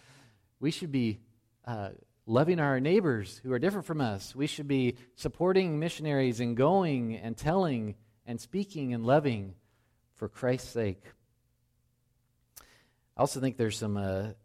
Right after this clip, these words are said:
implications as a church. I, I think, like people, churches tend to kind of shrink in and get small in the sense of, uh, we start thinking about our own comfort, you know, our own, our own seat or our own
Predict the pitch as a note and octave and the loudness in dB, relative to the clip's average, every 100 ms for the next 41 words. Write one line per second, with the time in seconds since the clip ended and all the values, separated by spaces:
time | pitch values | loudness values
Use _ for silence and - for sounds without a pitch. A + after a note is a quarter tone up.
0 | B2+ B2 A2+ B2 - A#2 G#2 - - B2 | -8 -6 -2 -2 -2 -6 -10 -12 -4 -2
1 | A2 G#2+ - F#3+ E3 - - - _ _ | -2 -6 -8 -4 -4 -6 -16 -18 _ _
2 | _ _ C#3 C3+ C3 A#2 - C#3 - _ | _ _ 2 2 2 -4 -4 -6 -6 _
3 | B2+ D3 C3+ A3 A#3 E3 E3 - G3+ G3+ | 0 0 0 -4 0 2 2 2 -2 0
4 | D#3+ - E3+ E3+ D#3+ C#3 - - - E3 | -4 -2 0 0 2 2 2 -6 -4 2
5 | C#3 - - _ - - F3 G3 - G3 | 2 0 -14 _ -16 -8 -2 -2 0 0
6 | G#3 D#3 D#3 C3+ - D3+ D#3 F3 F#3 D3+ | 2 4 2 0 -6 -10 -4 -2 0 2
7 | D3+ D3+ - D3 C3+ - D#3+ D#3 D#3 C#3 | 0 -2 -6 -4 -4 -2 -4 2 4 4
8 | B2 B2+ - C3+ B2+ C3 - D3 D#3 D#3 | 4 -8 0 2 4 2 0 -2 -2 -2
9 | D3 C#3+ D3 C#3+ C#3+ D3+ - D#3+ - B2 | 0 0 0 0 -2 -6 -4 -6 -4 -4
10 | G2 _ - A#2+ A#2+ B2 C3 C#3 C#3+ - | -4 _ -10 -2 0 2 2 0 -2 -4
11 | _ _ _ B2 C3+ C#3+ C#3+ - - E3+ | _ _ _ -4 -2 -2 -2 -6 -2 2
12 | D3+ B2 - C3 B2 B2 C3+ D3 D3 C#3+ | 4 2 -4 0 4 4 4 2 0 -2